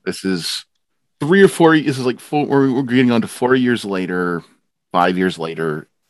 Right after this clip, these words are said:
of writing, and, you know, dozens of books, and I won't talk about the hundreds of books I've edited. Um,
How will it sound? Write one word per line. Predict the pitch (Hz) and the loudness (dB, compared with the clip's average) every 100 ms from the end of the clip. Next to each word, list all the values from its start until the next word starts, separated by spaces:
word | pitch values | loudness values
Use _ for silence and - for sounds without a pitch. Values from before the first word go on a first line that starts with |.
| _ | _
of | - 80 | -18 -6
writing, | 85 85 - 80 78 78 _ _ _ _ _ _ - | 0 0 0 -4 -6 -10 _ _ _ _ _ _ -2
and, | 90 87 | 0 0
you | 90 | 0
know, | 85 82 82 80 _ - | 0 0 -2 -6 _ -2
dozens | 92 95 98 | 0 0 -4
of | 92 | -2
books, | 98 95 - | -4 -4 -4
and | 90 82 - | -4 -4 -4
I | 101 | -2
won't | 110 123 | -2 0
talk | 107 101 | 0 0
about | 104 95 90 | 0 -2 -2
the | 87 | -4
hundreds | - 98 95 90 - | -2 -2 0 -4 -8
of | 82 | -8
books | 87 80 76 | -8 -8 -8
I've | 76 - | -6 -2
edited. | 85 82 73 64 - _ _ _ _ _ _ _ _ 92 | 0 -2 -4 -8 -12 _ _ _ _ _ _ _ _ -2
Um, | 92 90 90 87 85 | 2 2 0 0 -2